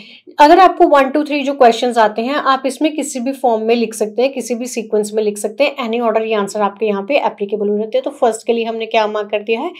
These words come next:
F मार्क कर दिया है। आगे रीड करते हैं। However, salt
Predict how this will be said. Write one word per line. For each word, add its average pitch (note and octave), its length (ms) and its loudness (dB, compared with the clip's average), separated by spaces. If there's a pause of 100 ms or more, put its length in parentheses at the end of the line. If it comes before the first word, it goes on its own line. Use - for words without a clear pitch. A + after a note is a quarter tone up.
(340)
F A#3+ 100 6 (100)
मार्क G3 240 0
कर F3+ 100 2
दिया F3+ 240 -6
है। F#3 160 -8 (420)
आगे C#4 220 8
रीड E4 220 4
करते C#4 240 4
हैं। D#4 220 -2 (400)
However, D#4 340 8
salt D4 380 8